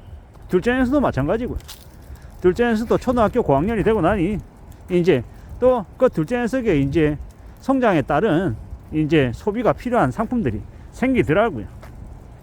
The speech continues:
그래서 이 내수가 살려면 출산을 하고 아이를 낳아야 되는구나라는 이야기를 그래서 하는 것 같습니다. 어른들은 소비가 없습니다. 예, 고작 해봤자 저나 제 와이프가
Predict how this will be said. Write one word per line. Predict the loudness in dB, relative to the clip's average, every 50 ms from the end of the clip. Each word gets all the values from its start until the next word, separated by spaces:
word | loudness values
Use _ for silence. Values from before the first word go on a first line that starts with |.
| -20 -20 -20 -20 -20 -8
그래서 | -2 2 4 4 4 4 4 4 4 4 4 4 2 0 -4 -12 -18 -20 -20 -20 -20 -20 -16 -6
이 | -2 -2 0 0 -2 -4 -6 -12 -12 -2
내수가 | 2 2 2 2 2 0 2
살려면 | 4 2 2 2 2 2 2 2 2 2 2 0 0 -2 -8 -12 -18 -10
출산을 | -6 -6 -6 -2 0 0 2 2 2
하고 | 2 2 2 0 -2 -4 -6 -6
아이를 | 0 2 4 4 4 2 2 4
낳아야 | 4 2 2
되는구나라는 | 0 0 0 0 -2 -2 0 0 0 0 0 0 0 0 0 0
이야기를 | 0 0 0 0 0 -2 -4 -4 -6 -10 -16 -16 -16 -16 -16 -18 -12 0
그래서 | 4 4 4 4 4 0
하는 | 0 0 -2
것 | -2
같습니다. | -2 -4 -4 -6 -8 -8 -10 -12 -16 -18 -20 -20 -18 -18 -18 -18 -18 -20 -18 -12 -2
어른들은 | 2 2 2 4 4 2 0 2
소비가 | 0 0 0 2 0
없습니다. | 0 0 0 -4 -4 -4 -6 -10 -12 -16 -18 -20 -20 -20 -20 -20 -20 -20 -20 -20 -20 -20 -20 -20 -20 -20 -20 -20 -10 -6
예, | -4
고작 | 2 2 4 4 4 2
해봤자 | 2 2 0 0 0 0 -2 0
저나 | 0 -2 -2 0 0
제 | 0
와이프가 | 0 2 0 0 -2 -4 -4 -2 0 0 -2 -2 -4